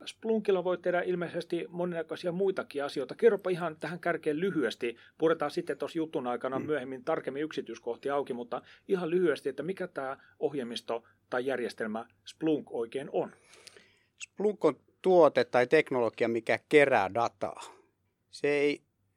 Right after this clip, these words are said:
Speaker 2: välitä siitä, mistä se data tulee, minkä tyyppistä se data on ja mitä se data sisältää, mut se kerää käytännössä ascii-merkkejä, peräkkäin tulevia ascii-merkkejä. Ja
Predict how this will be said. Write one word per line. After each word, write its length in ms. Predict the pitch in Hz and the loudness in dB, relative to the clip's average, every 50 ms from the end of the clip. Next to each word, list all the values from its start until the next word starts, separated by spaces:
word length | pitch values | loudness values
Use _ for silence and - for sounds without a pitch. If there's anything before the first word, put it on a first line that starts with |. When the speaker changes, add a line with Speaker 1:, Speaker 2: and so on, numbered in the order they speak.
| _ _ _ _ _ _ _ - | _ _ _ _ _ _ _ -2
Speaker 2:
välitä 320 | 156 170 185 196 180 - | 0 2 2 2 2 0
siitä, 360 | - - - 147 139 123 - | 0 2 2 2 2 2 0
mistä 380 | 131 135 156 165 - - - 127 | 0 2 2 2 2 0 -2 -2
se 160 | - 120 113 | -2 -2 -2
data 300 | 113 117 120 - 120 113 | -2 -2 -2 0 -2 -2
tulee, 460 | - - 156 151 147 135 123 117 113 101 - - | -2 0 0 2 4 4 4 2 2 -2 -4 -4
minkä 240 | 131 135 135 127 120 | -4 -2 0 0 0
tyyppistä 520 | - - 139 131 - - 117 - - - | 0 0 0 0 -2 -4 -6 -6 -6 -6
se 200 | - - 113 110 | -6 -4 -4 -2
data 260 | 113 113 - - 113 | -2 -2 -2 0 0
on 140 | 110 104 104 - _ _ _ _ _ | -2 -2 -2 -6 _ _ _ _ _
ja 60 | - 113 | -6 -6
mitä 240 | 123 123 - 131 | -4 -2 0 0
se 160 | 120 - 120 110 | 0 0 -2 -4
data 280 | 113 113 - 110 104 | -4 -4 -2 -4 -4
sisältää, 640 | - - 135 120 - 131 107 98 92 - - 92 90 | -4 -4 -6 -2 0 0 0 0 -2 -6 -12 -12 -12
mut 140 | 98 113 117 | -12 -14 -14
se 100 | - 147 - - | -12 -12 -6 0
kerää 460 | - 175 175 165 147 123 117 113 - - | 2 4 4 4 4 2 2 0 -2 -2
käytännössä 640 | - 170 165 139 - 123 123 151 165 - - 156 - | 2 2 2 2 2 0 -2 0 0 0 0 -2 0
ascii-merkkejä, 1040 | - 170 170 160 - - - 127 123 117 117 120 120 117 110 - - 107 104 104 98 - _ _ _ _ _ _ | 0 0 0 0 0 -2 -6 -4 -4 -2 0 0 0 0 0 -2 -2 -2 -2 -4 -6 -8 _ _ _ _ _ _
peräkkäin 440 | - 160 165 156 - - 143 120 113 | 0 2 2 2 2 2 -2 -2 0
tulevia 420 | - 123 120 117 120 123 120 123 | 0 0 0 2 2 2 2 2
ascii-merkkejä. 880 | 127 120 - - - - 107 104 101 98 - - _ - - - - - _ _ _ _ _ _ _ _ _ _ _ _ _ _ _ _ _ _ _ - | 2 0 -2 -6 -8 -8 -6 -6 -4 -6 -6 -8 _ -20 -20 -20 -20 -20 _ _ _ _ _ _ _ _ _ _ _ _ _ _ _ _ _ _ _ 0
Ja 200 | 117 117 113 - | 2 2 2 2